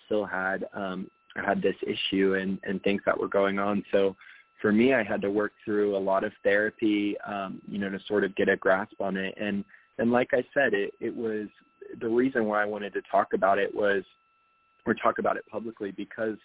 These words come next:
it was so stigmatized, um, and still is so much, you know, any sort of eating disorder. Um, and so I wanted to tell people that, you know, here I am as a, you know, a young adult male. Um, you know, I, I like to think that I have my life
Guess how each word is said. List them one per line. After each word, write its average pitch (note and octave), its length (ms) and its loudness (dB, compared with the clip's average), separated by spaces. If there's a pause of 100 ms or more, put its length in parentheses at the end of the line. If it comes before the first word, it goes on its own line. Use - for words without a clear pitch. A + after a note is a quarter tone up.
(220)
it G#2+ 180 -4
was - 120 -6 (200)
so B2+ 180 4 (100)
stigmatized, G#2 640 -2 (520)
um, G#2 320 -4
and G#2+ 140 -8 (100)
still A#2 260 2
is G2+ 140 0 (120)
so G2+ 140 -4
much, G2 220 -6 (100)
you G2+ 60 -6
know, G2+ 240 -4
any A2+ 260 -2
sort G2+ 160 -2
of G2 100 -4
eating G2+ 240 -4
disorder. G2 580 -2 (400)
Um, G2 420 2
and G#2 160 -4 (100)
so G#2+ 60 4
I G2+ 140 6
wanted A2+ 440 -4
to G2+ 180 -6
tell G#2+ 280 2
people G#2 300 -2
that, F#2+ 320 2 (480)
you G#2 100 2
know, G2+ 280 4 (380)
here A2 180 6
I A2 160 2
am G#2 220 -2
as G2 200 -6
a, G2+ 160 0 (140)
you G#2 120 -6
know, G2+ 180 -6
a G2+ 40 -4
young G2+ 240 -6
adult G2+ 400 -2
male. G2+ 480 -4 (380)
Um, F#2+ 460 0 (140)
you A2+ 140 -2
know, G2+ 200 2
I, G2 140 4 (160)
I G#2+ 120 0
like G#2 280 2
to G#2+ 80 -4
think G#2+ 240 -6
that G2 100 0
I G2 80 0
have G2 140 -2
my G2 140 -4
life F#2+ 260 -4